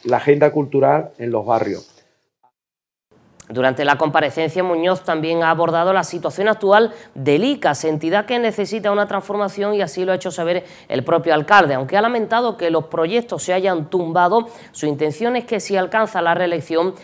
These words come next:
Speaker 2: el ICAS será intervenido cuanto antes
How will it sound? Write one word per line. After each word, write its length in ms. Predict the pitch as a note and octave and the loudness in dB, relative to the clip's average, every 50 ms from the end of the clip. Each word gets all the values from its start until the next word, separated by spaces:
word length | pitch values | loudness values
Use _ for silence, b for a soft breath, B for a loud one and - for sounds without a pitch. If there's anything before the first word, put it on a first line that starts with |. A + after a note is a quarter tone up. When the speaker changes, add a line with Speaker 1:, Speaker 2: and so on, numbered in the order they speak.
| B B B | B B B
Speaker 2:
el 120 | - A#2 | -6 -4
ICAS 380 | C#3 D3 C#3 - F3 E3 D#3 - | -4 -2 0 2 2 2 0 -2
será 400 | D3+ C#3+ D3 D#3+ F3 F3 - - | -2 0 4 4 4 4 2 -2
intervenido 720 | - D#3 D#3 D#3 D#3 E3+ E3 E3+ G3 A#3+ B3 A3 F#3+ E3+ | -6 -6 -4 -2 -2 -2 0 0 0 0 0 0 0 0
cuanto 320 | A3 A#3+ A#3+ A3+ F3 F#3+ F3+ | 2 2 2 2 0 0 0
antes 420 | F3+ F3+ E3+ G3 G3 - - | 0 0 0 -2 -2 -2 -4